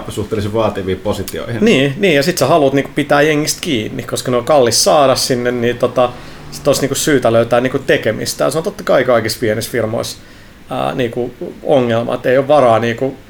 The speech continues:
Speaker 2: venaa niinku vuosi sillä lailla, no niin, ei tarvitse tehdä mitään, et mi-, mistä sulle muka tulisi rahaa, et, et
Speaker 1: Mm.
Speaker 2: ei, ei pelien kehitys toimi sillä lailla, että se on eri juttu mobiilipuolella. Mut et toi niinku skaala, niin kyllähän Ubillakin on,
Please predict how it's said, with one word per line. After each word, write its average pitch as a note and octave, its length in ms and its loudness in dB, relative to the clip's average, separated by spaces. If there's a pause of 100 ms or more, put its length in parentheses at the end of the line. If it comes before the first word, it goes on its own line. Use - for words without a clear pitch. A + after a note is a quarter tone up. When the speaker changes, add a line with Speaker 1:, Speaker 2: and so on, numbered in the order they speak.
(360)
Speaker 2:
venaa A#2+ 480 2
niinku B2+ 340 -4 (140)
vuosi B2 360 2
sillä A2+ 200 0
lailla, B2 140 2
no C3+ 60 4
niin, B2+ 120 2
ei B2 60 2
tarvitse A2+ 260 0
tehdä A2+ 140 0
mitään, G#2+ 380 -2
et A2 80 -6
mi-, D3 140 -6
mistä D3 240 -4
sulle C3 160 2
muka B2+ 220 0
tulisi B2+ 340 -2
rahaa, A2+ 420 0
et, A2+ 160 -8
et A2 180 -10
Speaker 1:
Mm. A2 120 -6
Speaker 2:
ei, B2 180 -2
ei A#2+ 80 0
pelien A#2+ 280 0
kehitys A2+ 320 -2
toimi A2+ 240 0
sillä A2+ 240 -2
lailla, G#2+ 60 0
että G#2 80 -2
se B2 60 2
on A#2+ 100 2
eri B2 180 2
juttu A2 200 -2
mobiilipuolella. B2 640 0 (500)
Mut C#3 160 2
et C#3 160 0
toi D3 340 4 (420)
niinku C3+ 300 0 (180)
skaala, D3+ 600 4
niin B2+ 140 2
kyllähän C#3+ 240 4
Ubillakin B2 540 4
on, A#2 240 2